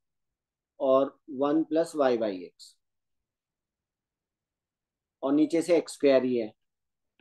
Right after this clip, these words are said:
एक cancel कर दो, तो डीवाई by dx क्या बचा, वाई बाई, इधर एक वाई बाई एक्स बनेगा,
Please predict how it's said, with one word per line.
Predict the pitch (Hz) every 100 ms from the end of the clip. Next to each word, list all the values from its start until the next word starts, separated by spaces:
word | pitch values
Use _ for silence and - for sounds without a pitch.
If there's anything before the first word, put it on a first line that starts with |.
| 165
एक | 160 165
cancel | 160 143 151
कर | 139 127
दो, | 120 - _ _ _ _ _ _ _ -
तो | 131
डीवाई | 139 147 151 147
by | 147
dx | 143 147 -
क्या | - 143
बचा, | 117 98 90 _ _ _ _ _ _ _ _ _ _ _ _ _ _ _ _ _ _ _ _ _ _ _ _ _ _ _ _ _ _ _ _ _ _ _ _ _ _ _ _ _
वाई | 120 135 143 147
बाई, | 151 151 165
इधर | 156 139
एक | 147 147
वाई | 139 139
बाई | 143 147
एक्स | 147 -
बनेगा, | 151 156 156